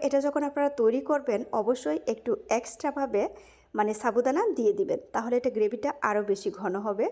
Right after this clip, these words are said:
খেতেও কিন্তু বেশ ভালোই লাগে। আর আমি যেহেতু এটা গুঁড়া দুধ দিয়েছি, টেস্টটাও কিন্তু বেশ ভালো আসছিল। আর অবশ্যই মিষ্টির পরিমাণটা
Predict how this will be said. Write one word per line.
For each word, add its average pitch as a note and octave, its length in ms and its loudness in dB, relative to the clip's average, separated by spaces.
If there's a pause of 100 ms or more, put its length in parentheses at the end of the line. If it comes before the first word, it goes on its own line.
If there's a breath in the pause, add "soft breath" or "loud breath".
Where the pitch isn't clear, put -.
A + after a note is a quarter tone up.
(360 loud breath)
খেতেও B3+ 320 0
কিন্তু C4 240 -4
বেশ A#3+ 120 2 (120)
ভালোই A3+ 300 2
লাগে। C4+ 180 -2 (1080 soft breath)
আর B3+ 160 4
আমি C4 160 2
যেহেতু C#4+ 240 2
এটা C4+ 160 4
গুঁড়া A#3 200 4
দুধ B3+ 180 -2
দিয়েছি, C4+ 240 2 (140)
টেস্টটাও A3+ 360 -2
কিন্তু A3 160 -4 (100)
বেশ G#3 100 2 (120)
ভালো G#3+ 220 0
আসছিল। G#3+ 320 -2 (1000 soft breath)
আর A3+ 80 0 (140)
অবশ্যই D4+ 360 2
মিষ্টির C4 320 -2
পরিমাণটা C#4 400 2